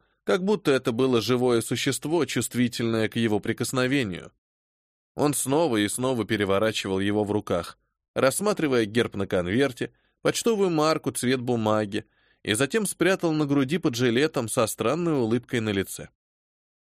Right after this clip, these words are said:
«Какой же я несчастный, бессовестный дурень», — подумал он. «Не я ли смеялся над глупостями слабых людей всю свою жизнь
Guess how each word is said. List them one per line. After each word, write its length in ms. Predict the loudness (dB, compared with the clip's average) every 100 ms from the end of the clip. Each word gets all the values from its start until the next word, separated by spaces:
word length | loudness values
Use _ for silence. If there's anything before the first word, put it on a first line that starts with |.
| _ _ _ -12
«Какой 260 | -2 0
же 140 | 0 0
я 100 | -2
несчастный, 640 | -2 -2 -2 -4 -4 -4
бессовестный 680 | -2 -4 -2 -2 -4 -4 -4
дурень», — 360 | -4 -6 -10 -18 _
подумал 400 | -2 0 0 0
он. 160 | -2 -6 _ _ _ _ _
«Не 180 | -4 -2
я 200 | 2 2
ли 100 | 2
смеялся 640 | 0 0 0 2 0 -2 -2
над 160 | -2
глупостями 580 | 0 0 0 -6 -4 -4
слабых 420 | 0 0 0 0
людей 360 | 0 2 0 -2
всю 200 | -2 -4
свою 360 | 0 0 0
жизнь 420 | 0 0 -2 -6